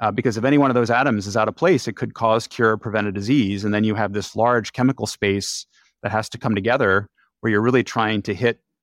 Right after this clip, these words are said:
very specific biological targets and you're trying to avoid a bunch of other targets. And so that, that is a,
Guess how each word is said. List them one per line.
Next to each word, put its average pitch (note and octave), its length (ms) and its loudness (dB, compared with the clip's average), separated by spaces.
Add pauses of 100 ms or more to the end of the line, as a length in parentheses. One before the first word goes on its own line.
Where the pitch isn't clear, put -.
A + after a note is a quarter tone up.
(140)
very C3 160 2
specific - 480 -6 (220)
biological A2+ 460 0
targets G#2 580 -2
and G#2+ 160 -4
you're G#2+ 100 0
trying A2+ 180 -2
to A2 60 0
avoid G#2+ 380 0
a G2+ 40 -2
bunch G#2+ 240 -4
of G2+ 80 -2
other B2 160 0
targets. - 560 -8 (400)
And A#2+ 100 -2
so B2+ 100 0
that, C3+ 160 2 (160)
that C3 120 -2 (140)
is A2 240 -2
a, G#2+ 500 -2